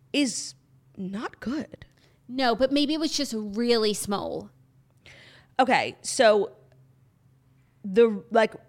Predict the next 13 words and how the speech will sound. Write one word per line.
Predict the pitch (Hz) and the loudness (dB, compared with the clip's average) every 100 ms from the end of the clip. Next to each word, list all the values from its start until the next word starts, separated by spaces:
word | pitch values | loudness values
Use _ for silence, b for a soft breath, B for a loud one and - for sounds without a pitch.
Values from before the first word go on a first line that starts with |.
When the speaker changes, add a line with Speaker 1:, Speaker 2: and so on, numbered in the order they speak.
| _ _ _ _ 208 | _ _ _ _ -4
Speaker 1:
the | 226 | -4
comment | - 226 214 233 233 226 | 0 0 2 0 -4 -4
that | 196 | -4
T | - | -4
M | 190 | -6
Z | 185 | -4
had | 185 185 | -6 -2
gotten | 165 170 | -4 -4
from | 180 180 | -8 -6
Leah | 170 | -6
Remini's | 165 160 165 165 | -4 -4 -6 -10
camp | - - 156 156 277 - - - b b b _ | -10 -10 -4 -4 -4 -8 -18 -20 b b b _
was | 196 196 196 180 185 | -4 0 0 0 -2